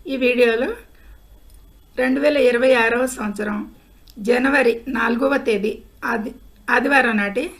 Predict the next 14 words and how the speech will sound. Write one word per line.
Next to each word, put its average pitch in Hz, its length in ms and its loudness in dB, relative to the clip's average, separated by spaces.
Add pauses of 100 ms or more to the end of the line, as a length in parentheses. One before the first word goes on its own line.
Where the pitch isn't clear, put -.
(540)
దిన 247 160 2
ఫలితాలు. 196 500 -6 (1160)
అయితే 277 180 -4
చంద్రుడు 320 480 0
ఈరోజు 254 760 2 (280)
మిథున 277 320 0
రాశిలో 262 520 0 (1400)
పునర్వసు 330 480 -2
నక్షత్రం 233 640 0
రెండు, 254 380 0
మూడు, 262 400 2
నాలుగు 226 400 0
పాదాల 208 480 -2
నుండి 214 600 -4